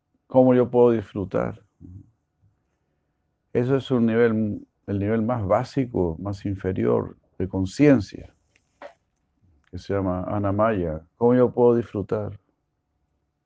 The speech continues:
¿Cómo yo puedo alimentar mis sentidos?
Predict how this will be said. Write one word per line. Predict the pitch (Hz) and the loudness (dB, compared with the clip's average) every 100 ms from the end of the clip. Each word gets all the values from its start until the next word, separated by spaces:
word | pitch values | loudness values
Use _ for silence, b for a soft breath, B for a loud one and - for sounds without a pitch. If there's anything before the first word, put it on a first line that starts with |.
| _ _ | _ _
¿Cómo | 110 113 | -2 2
yo | 117 104 | 4 4
puedo | 120 113 104 104 | 6 6 6 4
alimentar | 104 101 98 95 117 123 98 - _ _ _ _ _ _ _ _ | 2 -2 -4 0 4 4 2 -6 _ _ _ _ _ _ _ _
mis | - 101 | -6 -4
sentidos? | 98 98 95 131 117 90 85 - - - _ | -2 -4 2 4 4 2 -2 -16 -20 -20 _